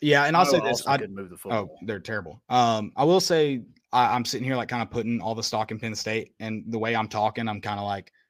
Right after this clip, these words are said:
Speaker 1: "Ohio State, prove it to me." And there's a little bit of Ohio State, prove it to me for sure. I think just because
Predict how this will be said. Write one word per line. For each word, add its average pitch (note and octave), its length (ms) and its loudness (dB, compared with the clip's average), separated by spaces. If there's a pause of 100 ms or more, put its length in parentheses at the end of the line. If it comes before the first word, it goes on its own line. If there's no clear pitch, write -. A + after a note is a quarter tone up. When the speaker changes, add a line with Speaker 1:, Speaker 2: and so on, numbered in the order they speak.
(260)
Speaker 1:
"Ohio G#2 220 0
State, G#2+ 260 -4
prove A2 200 -6
it A#2 100 -6
to C#3+ 100 -2
me." C#3+ 220 -2 (300)
And D#3+ 100 0
there's B3+ 140 4
a C#4+ 40 0
little A3 240 6
bit D#3+ 140 4
of D#3+ 80 4
Ohio D#3 240 4
State, D#3+ 240 -4
prove D#3+ 160 -2
it D#3+ 80 -4
to E3 80 -2
me E3 100 -2
for C#3 140 -6
sure. C#3+ 400 -2 (340)
I B2 100 0
think D3+ 360 -4
just C#3+ 180 -6
because B2+ 580 0